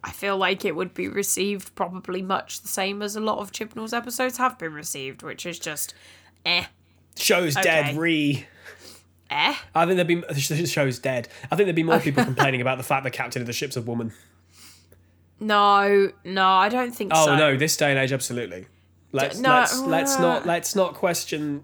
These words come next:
Speaker 2: the kind of people you get
Speaker 1: No.
Speaker 2: whinging about Doctor Who.
Speaker 1: I feel like it wouldn't be moaning that the captain was a woman so much, because I feel like that's kind of the whole, <sighs>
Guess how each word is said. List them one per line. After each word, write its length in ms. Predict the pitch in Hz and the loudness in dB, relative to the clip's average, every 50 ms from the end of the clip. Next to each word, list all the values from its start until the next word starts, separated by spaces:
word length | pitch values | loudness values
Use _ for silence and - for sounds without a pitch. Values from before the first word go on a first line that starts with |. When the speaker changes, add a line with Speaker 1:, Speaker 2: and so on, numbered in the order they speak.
| _ | _
Speaker 2:
the 160 | 196 165 151 | -8 -6 -6
kind 220 | 139 156 147 143 139 | -2 -2 -2 -2 -2
of 60 | 135 | -2
people 300 | 147 139 139 - 139 131 | -2 -2 0 0 0 0
you 120 | 131 131 | 0 -2
get 320 | 123 135 127 117 - - - | -2 -2 -4 -4 -4 -6 -2
Speaker 1:
No. 280 | 220 202 175 165 160 143 - | 0 2 2 2 0 -2 -2
Speaker 2:
whinging 280 | 139 131 123 117 127 127 | -2 -2 -2 -2 -2 -2
about 180 | 123 123 123 | -2 -2 -2
Doctor 240 | - 123 117 - - | -2 -4 -4 -4 -6
Who. 160 | - - - - | -4 -4 -2 2
Speaker 1:
I 160 | - 214 220 - | 2 2 2 2
feel 340 | - 254 254 262 269 277 | 4 4 6 6 6 4
like 680 | 269 240 190 156 147 165 170 151 - - - - - - _ _ - - - | 4 2 2 2 0 -2 -4 -6 -8 -12 -18 -18 -18 -18 _ _ -20 -14 -6
it 160 | - 175 139 | -6 -4 -2
wouldn't 340 | 202 220 220 226 233 226 - | 0 0 0 0 -4 -6 -6
be 460 | - 214 208 202 202 196 180 - - _ _ _ _ _ _ _ _ _ _ | -2 2 2 4 4 2 -2 -6 -8 _ _ _ _ _ _ _ _ _ _
moaning 840 | - 214 214 208 185 170 180 196 185 185 - - 180 190 190 190 185 - _ _ _ _ _ _ _ _ _ - | -8 -4 -2 0 0 0 0 -2 -2 -2 -2 -2 -4 -6 -8 -10 -10 -14 _ _ _ _ _ _ _ _ _ -10
that 160 | - 202 - | -10 -8 -8
the 60 | 196 | -8
captain 520 | 180 - 202 190 170 - - - 196 170 160 | -8 -2 0 0 0 0 -2 -6 -8 -6 -6
was 140 | 170 170 165 | -8 -10 -10
a 60 | 175 | -10
woman 480 | 156 151 160 156 151 147 151 156 151 143 | -8 -8 -8 -8 -8 -8 -8 -8 -6 -4
so 400 | - - - - 185 175 160 147 | -4 -4 0 0 0 0 0 -2
much, 560 | 143 143 139 143 147 - - - - - - | -6 -4 -2 -2 -2 -4 -6 -10 -10 -10 -8
because 560 | - 165 165 - - 170 151 147 143 - - - | -10 -12 -12 -6 -6 -6 -6 -6 -8 -8 -6 -6
I 80 | 170 175 | -6 -6
feel 220 | - 185 180 175 | -2 0 0 0
like 460 | 170 170 165 165 143 - - - - _ _ _ _ _ _ _ _ _ _ _ _ _ | 2 0 0 0 -2 -4 -10 -18 -20 _ _ _ _ _ _ _ _ _ _ _ _ _
that's 380 | - 196 180 165 - - - - | 2 4 4 4 2 0 -4 -4
kind 340 | - - 196 180 175 165 165 | -2 0 0 0 0 0 -4
of 340 | 165 160 170 - - - - _ _ _ _ _ _ _ _ _ _ _ _ | -8 -8 -10 -12 -14 -16 -18 _ _ _ _ _ _ _ _ _ _ _ _
the 120 | - 208 | -2 2
whole, 520 | 202 220 226 226 226 226 226 226 226 220 - _ _ _ _ _ _ _ _ _ _ - - - _ _ _ _ _ | 4 4 6 6 4 4 2 0 -2 -6 -8 _ _ _ _ _ _ _ _ _ _ -20 -20 -20 _ _ _ _ _
<sighs> 40 | - | -12